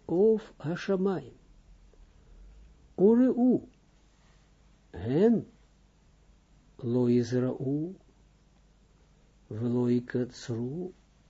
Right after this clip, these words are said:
velo yasfu lasamim.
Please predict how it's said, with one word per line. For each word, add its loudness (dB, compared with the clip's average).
velo 2
yasfu 0
lasamim. -8